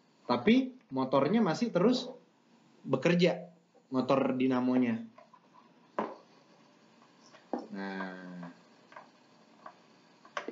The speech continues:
dia baru hanya akan mati kalau yang terputus adalah sisa par. Karena saklar lah yang memutuskan,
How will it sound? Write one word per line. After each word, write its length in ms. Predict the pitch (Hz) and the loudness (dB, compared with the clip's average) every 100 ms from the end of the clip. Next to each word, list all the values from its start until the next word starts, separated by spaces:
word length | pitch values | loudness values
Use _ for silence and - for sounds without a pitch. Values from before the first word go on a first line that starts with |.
| - - - | -16 -18 2
dia 320 | 196 294 175 | 4 6 4
baru 240 | 156 202 190 | 4 2 2
hanya 240 | 160 151 131 | -2 -6 -4
akan 200 | 143 143 | -2 2
mati 400 | 233 254 175 170 | 2 2 -2 -2
kalau 480 | - 107 117 208 247 | -4 0 4 6 6
yang 240 | 185 165 | 4 0
terputus 560 | - 147 - 139 262 - | -4 -6 -4 0 2 2
adalah 480 | - 113 117 202 214 | -2 -2 2 2 4
sisa 560 | 214 214 202 247 262 - _ - | 2 2 4 2 -2 -14 _ 0
par. 400 | 262 226 220 - - _ - | 2 2 -2 -8 -20 _ -4
Karena 240 | - 214 | 2 4
saklar 480 | 226 180 170 170 208 | 4 2 2 2 4
lah 80 | 254 | 6
yang 240 | 220 190 | 4 4
memutuskan, 720 | 175 156 151 131 - 170 254 | 0 0 0 -2 2 2 2